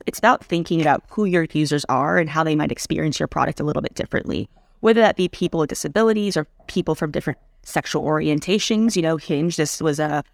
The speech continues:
a primary thing that I encountered when I first showed up to, to Hinge. Um, or whether it's people of different lived experiences and backgrounds and ethnicities. You know, so, something that, um,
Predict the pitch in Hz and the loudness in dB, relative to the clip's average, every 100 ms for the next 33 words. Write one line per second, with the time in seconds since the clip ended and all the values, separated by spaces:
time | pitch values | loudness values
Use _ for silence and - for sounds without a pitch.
0 | _ 170 - 165 156 165 160 - 156 165 | _ -4 0 2 2 2 0 -2 0 0
1 | 160 160 160 - 165 165 156 156 151 151 | 0 -2 -4 -4 -4 -2 -4 -4 -2 -4
2 | - 160 156 143 - 160 151 151 151 _ | -2 -2 -2 -4 -2 -2 -2 -2 -6 _
3 | _ - - 170 151 160 165 202 262 - | _ -10 -2 0 0 -2 0 2 0 -2
4 | _ _ _ 160 151 - - 78 - - | _ _ _ 0 0 -2 -6 -8 -10 -20
5 | _ - 208 214 208 240 240 - 240 233 | _ 2 4 6 6 4 2 0 -4 0
6 | 240 196 220 196 208 - 196 226 220 185 | 0 2 -2 -2 -4 -2 0 0 0 0
7 | 175 170 - 185 185 175 175 185 - - | 0 0 2 2 2 0 0 -4 -4 -4
8 | - - 170 160 170 - 202 - - 226 | -6 -2 0 0 -2 -2 -2 -2 2 2
9 | 254 233 175 160 165 - 160 165 | 2 2 2 2 0 -2 -2 -2